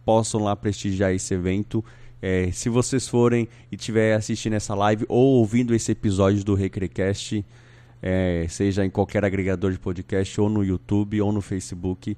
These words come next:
fala com a gente, tá bom? A gente vai levar um brinde também pra você, ouvinte, que tiver lá, vai ganhar um brinde exclusivo do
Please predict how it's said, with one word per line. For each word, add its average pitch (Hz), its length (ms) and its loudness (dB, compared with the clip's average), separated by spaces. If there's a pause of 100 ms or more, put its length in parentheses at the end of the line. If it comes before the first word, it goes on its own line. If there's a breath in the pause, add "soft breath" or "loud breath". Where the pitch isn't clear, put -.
(640 soft breath)
fala 180 180 4
com 185 100 2
a 165 60 8
gente, 151 420 0
tá 117 120 -4
bom? 165 260 6
A 98 60 -6
gente 113 100 0
vai 123 100 2
levar 123 140 0
um 123 140 2
brinde 117 320 4
também 113 240 2
pra 110 160 -2
você, 104 340 -2
ouvinte, 104 540 0
que 107 100 -8
tiver 98 260 0
lá, 95 140 2
vai 98 160 0
ganhar 95 120 -2
um 95 100 -2
brinde 98 320 -4
exclusivo 101 720 -4
do 110 360 2